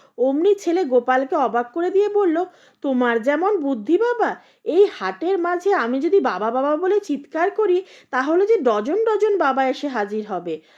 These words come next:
হাটের লোক সবাই তো আমার বাবা হয়ে যাবে।" এরপরে আর কথা বলা চলে না। বাপ বেটায় বাড়ির পথে পা বাড়ালো, আর ফিরতে ফিরতে গোপাল এইটাই ভাবলো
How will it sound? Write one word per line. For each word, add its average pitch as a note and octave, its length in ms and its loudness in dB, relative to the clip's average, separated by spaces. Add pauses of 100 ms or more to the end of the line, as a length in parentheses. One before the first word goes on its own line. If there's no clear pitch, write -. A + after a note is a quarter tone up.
(140)
হাটের G3+ 460 -2
লোক C#4+ 320 2
সবাই C#4+ 440 0
তো A#4+ 140 0
আমার G#4+ 200 2
বাবা C4 280 0
হয়ে G#3 240 0
যাবে।" D#3+ 340 -10 (460)
এরপরে G4 640 2
আর C#4 300 -2
কথা G#3 280 -4
বলা G3+ 280 -2
চলে F3+ 360 -4
না। E3+ 260 -12 (440)
বাপ G3 360 -2
বেটায় C#4 420 2
বাড়ির A3 480 -4
পথে G#3 300 -4
পা G#3 300 -2
বাড়ালো, E3+ 480 -4 (200)
আর A3 300 2
ফিরতে A3+ 400 -4
ফিরতে E4+ 380 0
গোপাল A#3+ 420 2
এইটাই C4+ 420 0
ভাবলো D4+ 460 -2